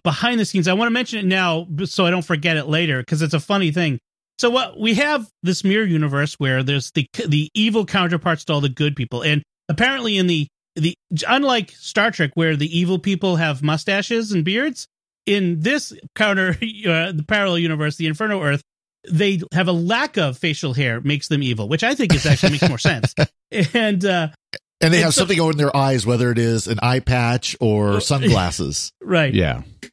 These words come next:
Speaker 3: Yeah, it, it was inter-, it was, it was interesting, some of the cosmetic differences. So the Brigadier has an eye patch, but no mustache. He's also got
Speaker 1: Yep.
Speaker 3: scarring.
Speaker 1: Yes.
Speaker 3: Um,
Speaker 2: Yep.
Speaker 3: he's got a scar over his eye,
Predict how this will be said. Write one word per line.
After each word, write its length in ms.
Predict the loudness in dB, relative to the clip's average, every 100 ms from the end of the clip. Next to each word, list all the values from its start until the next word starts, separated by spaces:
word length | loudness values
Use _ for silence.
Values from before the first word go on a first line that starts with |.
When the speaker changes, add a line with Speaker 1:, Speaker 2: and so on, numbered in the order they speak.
| _ _ _ _
Speaker 3:
Yeah, 180 | 0 2
it, 240 | 2 -2 -6 -2
it 160 | 2
was 120 | 2 2
inter-, 260 | 0 -2 -2
it 100 | 0
was, 160 | 0 0
it 100 | 0
was 140 | 2 2
interesting, 340 | 0 0 0
some 160 | 2 0
of 60 |
the 40 | 0
cosmetic 520 | 0 0 0 -2 -2
differences. 580 | -4 -2 -2 0 0 0
So 300 | 0 0 0
the 100 | 0
Brigadier 440 | 0 2 0 0
has 180 | 0 0
an 80 | -2
eye 220 | 0 0
patch, 440 | 0 0 0 -2 -4
but 140 | -2
no 160 | 0 2
mustache. 720 | 0 0 -2 0 0 0 -2
He's 120 | 0
also 240 | 0 0
got 120 | 2 0
Speaker 1:
Yep. 40 | 0
Speaker 3:
scarring. 800 | -4 -2 0 0 -4 -8 -14 -20 _ _ _ -2
Speaker 1:
Yes. 240 | 2 2 2
Speaker 3:
Um, 60 |
Speaker 2:
Yep. 80 | 2
Speaker 3:
he's 100 | 2
got 160 | 0 0
a 40 | 0
scar 440 | 0 0 2 0
over 240 | 0 0
his 160 | 0 0
eye, 320 | 0 0 0